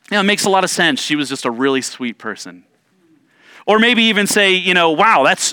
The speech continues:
that's shocking. That, that person was a, just a big jerk, and I never knew that was even possible." See, if you're thinking like that, then you think there's some kind of person,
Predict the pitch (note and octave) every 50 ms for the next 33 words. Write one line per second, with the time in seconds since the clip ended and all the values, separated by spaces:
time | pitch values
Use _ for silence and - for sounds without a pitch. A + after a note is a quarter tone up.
0 | - - F#3 E3+ E3+ - - - D#3+ D3 - - A#2+ G2+ F#2+ G2 C#3+ D3+ - -
1 | B2 C#3 D3 - - D3 C3+ - C3+ C3 C3+ C3 A#2 B2+ B2 G#2+ B2+ B2+ - A#2+
2 | A#2 C3 B2 B2+ D#3 F3+ - _ - _ - - - - - _ _ - C3 C3
3 | C3 C3+ C#3 C#3+ B2+ C#3 C#3+ C3+ C#3+ D3 D3 D3+ D#3 D3 D#3+ E3 E3+ E3 - G#3+
4 | A#3+ C4 - C#4 E3+ G#2+ F2 _ _ _ - - - _ - - A3+ A3+ G#3+ F#3+
5 | A3+ A3 - B3+ C#4+ D#4 D4+ D#4+ D4+ D4 C4+ B3 A3 - C#4 C#4+ C#4+ G3 A#3+ A#3
6 | A3+ G#3+ - C#4 C#4+ A#3 A#3 - - - - C4+ D4 D#4 B3+ - C#4 C#4 C4 G#3+
7 | - B3+ B3+ C4 A#3+ - B3 G3+ D#3 B2+